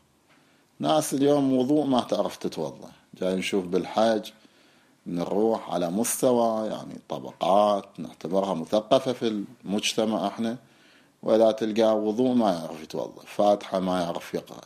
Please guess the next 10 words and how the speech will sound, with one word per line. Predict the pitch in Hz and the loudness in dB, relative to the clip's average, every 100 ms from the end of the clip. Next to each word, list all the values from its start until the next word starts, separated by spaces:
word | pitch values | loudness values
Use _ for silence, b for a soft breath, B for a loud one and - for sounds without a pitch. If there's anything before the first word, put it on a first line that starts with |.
| - | -10
غسل | 92 123 - 123 117 - b b b b _ | 0 0 2 0 -2 -4 b b b b _
ما | 92 104 | 2 2
يعرف | 95 95 - | 2 0 -2
يغتسل، | 90 - - - 85 - | -6 -4 -4 -4 -4 -6
إلى | 95 95 95 95 - - | -2 0 0 -4 -12 -8
عمره | 95 95 90 | -4 0 0
مثلًا | 90 85 87 85 | -2 -4 -4 -6
خمسين | - 85 78 - 92 | -8 -10 -8 -8 -6
ستين | - - - 95 | -8 -10 -6 -6
سنة. | - 69 67 | -4 -8 -14